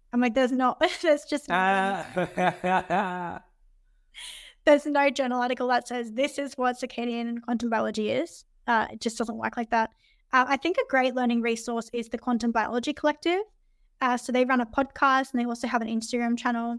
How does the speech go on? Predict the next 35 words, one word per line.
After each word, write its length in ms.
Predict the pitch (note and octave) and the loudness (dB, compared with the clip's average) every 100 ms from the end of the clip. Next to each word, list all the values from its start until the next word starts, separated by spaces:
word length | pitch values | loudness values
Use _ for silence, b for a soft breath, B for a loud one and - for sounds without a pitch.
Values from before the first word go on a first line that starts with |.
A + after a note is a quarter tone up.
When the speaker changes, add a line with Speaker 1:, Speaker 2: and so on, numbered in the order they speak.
| - | -8
Speaker 1:
It's 120 | A#3 | -2
actually 280 | C4 B3 D4 | -2 0 0
a 40 | B3+ | 0
certification 760 | - A#3 A#3 A3+ A3+ B3 D4+ | 0 -2 -4 -6 -4 -2 -2
program. 400 | D#4+ D4 D4+ E4+ G#4 _ _ _ _ | 0 0 2 0 -2 _ _ _ _
So 520 | - - C4 B3 A#3+ A3+ A#3 | -10 0 0 2 0 -2 -6
you 140 | A#3+ C4 | -4 0
can 180 | F#4 | 0
go 160 | E4 C4+ | 4 4
on 140 | B3+ A#3 | 4 2
there. 280 | A#3 A#3 A#3 | 2 0 0
I 160 | B3 | 0
took 280 | C#4+ - A#3 | 0 -4 -2
it 220 | A#3+ B3 A#3 | -2 -2 -2
recently, 440 | A#3 A#3 A#3 A#3 | -4 -4 -6 -4
actually, 560 | A#3 - - A#3+ B3 - _ _ - | -4 -6 -6 -4 -6 -10 _ _ -4
um, 200 | A#3+ A#3 | 0 2
just 200 | B3 - | 0 -2
to 60 | B3+ | -2
get 160 | A#3 | 0
a 60 | B3+ | -2
qualification, 1000 | C4 C4 C4+ C#4 C#4 B3+ - C4 B3 A#3+ _ _ - | 0 -2 0 0 0 0 0 0 0 -4 _ _ -10
because 200 | A3+ A#3 | -4 0
I've 160 | A#3 | 0
been 140 | A#3 A3+ | 0 -4
studying 260 | A3 A#3+ | 0 0
this 140 | A#3 - | 0 -4
for 80 | A3+ | -4
three 180 | A#3 | -2
years. 220 | A3 A3 - | -2 -2 -2
I 60 | |
was 60 | A3 | -2
like, 140 | A3 | -2
you 60 | A3 | -2
know, 180 | G3+ | -2